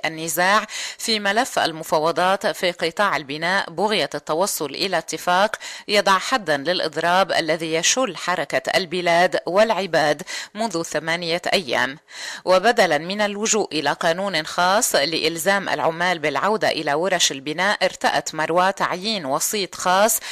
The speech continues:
بين جمعية البناء في كيبيك وتحالف النقابات،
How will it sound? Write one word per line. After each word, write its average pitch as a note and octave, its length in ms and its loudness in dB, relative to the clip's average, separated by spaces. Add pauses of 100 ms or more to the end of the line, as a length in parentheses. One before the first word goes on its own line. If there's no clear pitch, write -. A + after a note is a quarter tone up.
(180)
بين G3+ 240 2
جمعية G#3 520 0
البناء G3+ 380 -2
في A3 220 -4
كيبيك B2+ 380 2
وتحالف D#3+ 680 0
النقابات، E3 680 2